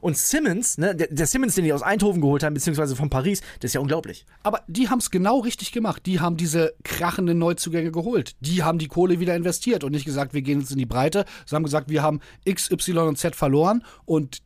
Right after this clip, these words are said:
Speaker 2: da wollen wir ersetzen und wir wollen so ersetzen, dass wir uns potenziell sogar verbessern können. Von daher, klar, immer Leipzig-Bashing gern gesehen, da könnte ich mich jetzt beliebt bitte machen, aber, äh, im Endeffekt machen die einfach im Moment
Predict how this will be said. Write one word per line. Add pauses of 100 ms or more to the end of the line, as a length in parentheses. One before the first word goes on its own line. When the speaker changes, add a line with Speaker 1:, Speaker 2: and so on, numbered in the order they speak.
Speaker 2:
da
wollen
wir
ersetzen
und
wir
wollen
so
ersetzen,
dass
wir
uns
potenziell (240)
sogar
verbessern
können.
Von
daher, (380)
klar, (180)
immer
Leipzig-Bashing
gern
gesehen,
da
könnte
ich
mich
jetzt
beliebt
bitte
machen,
aber,
äh,
im
Endeffekt
machen
die
einfach
im
Moment